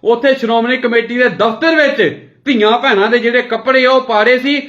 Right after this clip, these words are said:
ਗੁਰਸਿੱਖਾਂ ਦੇ ਕਕਾਰ ਵੀ ਲਾ ਲਏ ਸੀ, ਉਹਨਾਂ ਦੀਆਂ ਪੱਗਾਂ ਵੀ ਲਾਈਆਂ ਅਤੇ ਉਹਨਾਂ ਦੇ ਜੇਬਾਂ ਦੇ ਵਿੱਚੋਂ ਪੈਸੇ ਵੀ ਕੱਢ ਲਏ।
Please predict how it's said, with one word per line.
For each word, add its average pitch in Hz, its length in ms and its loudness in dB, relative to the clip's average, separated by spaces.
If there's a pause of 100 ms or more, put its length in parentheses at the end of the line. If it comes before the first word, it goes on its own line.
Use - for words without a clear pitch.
(200)
ਗੁਰਸਿੱਖਾਂ 220 760 -2
ਦੇ 254 280 2
ਕਕਾਰ 240 580 2
ਵੀ 294 320 -2 (600)
ਲਾ 226 200 2
ਲਏ 277 220 2
ਸੀ, 277 160 -2
ਉਹਨਾਂ 269 220 0
ਦੀਆਂ 254 160 -2
ਪੱਗਾਂ 233 380 0
ਵੀ 302 140 -2
ਲਾਈਆਂ 277 420 2 (320)
ਅਤੇ 254 140 -2
ਉਹਨਾਂ 262 280 0
ਦੇ 262 100 2
ਜੇਬਾਂ 233 340 0
ਦੇ 254 100 0
ਵਿੱਚੋਂ 247 280 -2
ਪੈਸੇ 247 340 2
ਵੀ 269 120 -2
ਕੱਢ 233 220 0
ਲਏ। 277 160 0